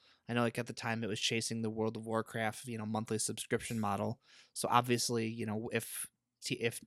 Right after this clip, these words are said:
uh, T H Q Nordic does anything with it, they're gonna have to kinda rethink what exactly it's gonna be going forward. And I can't imagine they're gonna bring back, you know, the, the guys involved with it, uh, just 'cause I highly doubt they're gonna wanna even touch that franchise at this point, 'cause, you know,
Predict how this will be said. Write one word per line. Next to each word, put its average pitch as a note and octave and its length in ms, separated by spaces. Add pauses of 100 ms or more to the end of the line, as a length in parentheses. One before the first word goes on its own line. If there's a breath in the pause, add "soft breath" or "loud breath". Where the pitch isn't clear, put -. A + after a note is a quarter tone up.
(100)
uh, A2 200
T B2 160
H - 160
Q A#2 120
Nordic A2 280
does A#2+ 240
anything G#2+ 380
with G2+ 200
it, G#2 120
they're G#2+ 120
gonna G#2 160
have G#2+ 160
to - 60
kinda A2 240
rethink G#2+ 540
what A2 260
exactly A2 440
it's G#2 100
gonna G#2+ 180
be G#2+ 120
going G2+ 240
forward. B2 440 (680 soft breath)
And A2+ 300
I A#2 40
can't E3+ 180
imagine C3+ 340
they're A#2+ 100
gonna A#2 200
bring A2+ 240
back, G#2+ 320
you G#2+ 80
know, G2+ 160
the, G#2 280
the G#2+ 120
guys G#2+ 280
involved G#2+ 420
with G#3 180
it, - 260 (500 soft breath)
uh, G#2 160
just - 180
'cause G#2+ 160
I G#2+ 80
highly G#2 320
doubt G#2 200
they're G2+ 100
gonna G#2+ 160
wanna G#2 200
even A2 180
touch A2 220
that A2 140
franchise A2 440
at A2 100
this A#2 140
point, A#2+ 300
'cause, G#2+ 360
you - 100
know, A#2 120